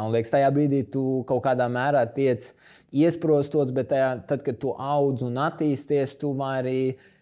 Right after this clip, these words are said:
mierīgi eksperimentēt un būt tādā smilšu kastē, un neviens tev nesaka, "Hei, Tom Adams ir tas vai Tom Adams ir šis." Un, un tu tā kā pats vari definēt, ko īsti tev, ko īsti tev gribās. Un, un man liekas, ka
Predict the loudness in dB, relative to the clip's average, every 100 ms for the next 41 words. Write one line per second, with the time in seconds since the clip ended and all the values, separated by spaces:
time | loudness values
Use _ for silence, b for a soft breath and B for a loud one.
0 | -4 0 2 2 2 0 0 0 0 -2
1 | 0 0 0 0 -2 -2 -2 0 0 0
2 | -2 -4 -4 -6 -4 -4 -2 0 0 0
3 | -2 -2 -2 -2 -2 -2 -2 -4 -4 0
4 | 0 2 0 0 0 0 0 -4 -2 -4
5 | -4 -4 -6 -2 -2 -2 -2 -4 -4 -8
6 | -4 0 2 0 -8 b b b b -8
7 | -4 -4 -4 -4 -2 0 2 2 2 0
8 | 0 0 2 2 0 -4 -2 -2 -2 -6
9 | -6 0 0 0 -2 -4 -8 2 4 6
10 | 4 0 -2 -2 -2 -4 -6 0 2 2
11 | 2 0 -2 -6 -6 -6 -4 -4 0 0
12 | 0 0